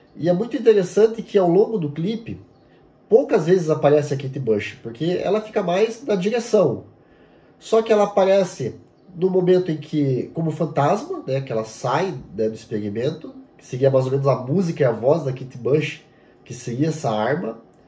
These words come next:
Depois, né, que ela aparece como esse monstro, ela aparece também como uma oficial do exército que oferece um café para o comandante máximo, e no fim ela aparece entrando num furgão fazendo um sinal de silêncio,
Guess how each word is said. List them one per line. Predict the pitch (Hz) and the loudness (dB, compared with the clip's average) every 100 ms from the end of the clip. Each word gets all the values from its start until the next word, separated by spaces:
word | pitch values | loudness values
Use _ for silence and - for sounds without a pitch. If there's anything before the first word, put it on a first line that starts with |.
| _ _ _ _ _ _ - | _ _ _ _ _ _ -6
Depois, | 139 135 196 196 165 - - | -4 2 4 2 -4 -12 -4
né, | 127 135 | 0 0
que | 131 | 0
ela | 135 131 123 78 | 2 4 2 0
aparece | - 131 143 160 - | 0 2 2 0 -6
como | 120 127 | -10 -8
esse | 131 131 135 | -6 -6 -6
monstro, | 127 151 139 113 | -2 -2 -2 -4
ela | 120 127 | -2 -2
aparece | 131 135 151 - | 0 0 0 -2
também | 143 139 143 113 - _ _ _ _ _ _ _ | -2 0 0 -4 -12 _ _ _ _ _ _ _
como | 156 160 165 165 156 | -4 0 2 2 2
uma | 151 160 151 143 127 | 2 4 4 4 2
oficial | 131 135 143 - 139 160 202 | 0 -2 -6 0 4 4 2
do | 160 | 0
exército | 135 127 151 196 - | 0 0 0 0 -8
que | - | -8
oferece | 139 131 143 156 156 | -6 0 0 0 -4
um | 143 | -6
café | 143 131 - 135 160 - - _ - | -4 -4 0 2 2 -2 -14 _ -10
para | 117 | -8
o | 123 | -6
comandante | 135 127 120 127 143 | -6 -8 -6 -8 -6
máximo, | 123 160 175 226 320 | -4 -4 -6 -10 -8
e | 254 | -6
no | 226 | -8
fim | - 214 233 | -6 -4 0
ela | 220 | 0
aparece | 214 185 196 196 | 2 0 0 -2
entrando | 185 180 190 | -4 -4 -6
num | 202 180 | -6 -8
furgão | - 165 147 170 196 - - _ _ _ _ _ - | -6 0 2 2 0 -6 -20 _ _ _ _ _ -2
fazendo | 147 151 185 | 0 0 -2
um | |
sinal | 175 151 156 | -2 -2 -2
de | 156 | -6
silêncio, | - 196 160 185 - - - | -6 -2 0 -2 -4 -12 -18